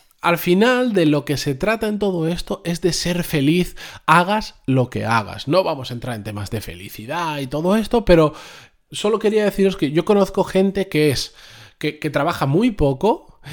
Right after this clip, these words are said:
y que es absolutamente infeliz. Conozco gente que trabaja una barbaridad y que son muy infelices, y todo lo contrario, es decir, gente que trabaja poco y es súper feliz, gente que trabaja muchísimo,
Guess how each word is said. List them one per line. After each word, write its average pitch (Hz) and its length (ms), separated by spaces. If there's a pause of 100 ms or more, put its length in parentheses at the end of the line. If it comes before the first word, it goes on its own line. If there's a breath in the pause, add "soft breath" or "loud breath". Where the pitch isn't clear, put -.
(120 loud breath)
y 160 120
que 156 200
es - 260
absolutamente 131 800
infeliz. 117 520
Conozco 151 520
gente 180 300
que 151 100
trabaja 143 640
una 190 380
barbaridad 123 840
y 165 140
que 123 120
son 156 360
muy 180 500
infelices, 151 640 (220 loud breath)
y 247 160
todo 247 600
lo 202 140
contrario, 147 560
es 110 60
decir, 123 240
gente 127 240
que 123 100
trabaja 127 380
poco 214 280
y 117 80
es - 140
súper 107 340
feliz, 208 300
gente 123 240
que 120 100
trabaja 117 340
muchísimo, 131 840